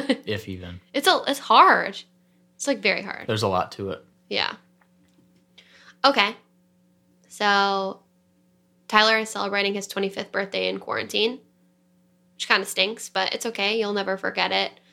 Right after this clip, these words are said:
Speaker 2: I we like to get each other experiences for birthdays and holidays.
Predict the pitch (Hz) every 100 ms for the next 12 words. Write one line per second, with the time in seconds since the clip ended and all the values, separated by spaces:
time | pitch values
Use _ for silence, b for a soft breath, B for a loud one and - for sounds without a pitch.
0 | b b b - 214 220 208 208 - _
1 | - 233 254 247 247 262 233 202 202 -
2 | 196 185 - - - - 185 240 302 370
3 | 403 - - 247 240 233 - 208 202 202
4 | 202 202 202 190 190 196 202 202 202